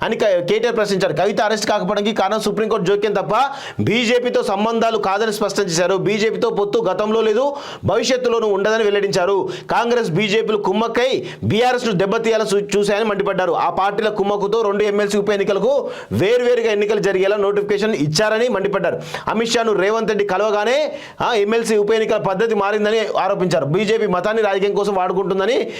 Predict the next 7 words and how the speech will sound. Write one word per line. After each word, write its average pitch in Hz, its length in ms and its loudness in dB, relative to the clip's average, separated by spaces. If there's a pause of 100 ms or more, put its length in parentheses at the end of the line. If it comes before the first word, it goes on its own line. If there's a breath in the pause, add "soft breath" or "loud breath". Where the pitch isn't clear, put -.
(160 loud breath)
వివరించారు. 170 680 0
ఆ, 208 140 0
బీజేపీ 208 380 0
మతాన్ని 196 360 0
వాడుకుంటుందంటే 202 540 0
మరి 208 180 -2
మీరు 233 380 0